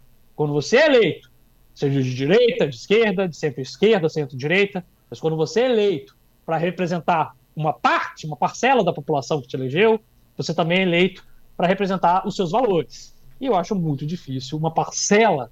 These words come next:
seja ela qual for, da população, concordar com o valor moral de um aumento tão, digamos,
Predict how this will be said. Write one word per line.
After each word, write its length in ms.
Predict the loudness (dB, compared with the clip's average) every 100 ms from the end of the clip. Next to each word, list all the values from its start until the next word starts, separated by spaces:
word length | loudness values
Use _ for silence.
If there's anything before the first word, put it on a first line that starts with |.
| _
seja 300 | -2 0 2
ela 100 | 2
qual 180 | 2 0
for, 260 | 0 -2 -4
da 80 | -8
população, 560 | -2 -2 -2 -6 -8 -12 -20 _ -2
concordar 720 | 0 2 0 2 0 0 -4 _ _ -20 -6
com 120 | -2
o 60 | 2
valor 320 | 4 4 4
moral 480 | 4 4 4 2 -4 -12
de 140 | -4
um 40 | -4
aumento 580 | -4 -6 -10 -8 -10 -10 _ _ _ _ 2
tão, 640 | 4 6 4 0 -2 -6 -6
digamos, 920 | -2 0 0 -2 -6 -10 -14 -20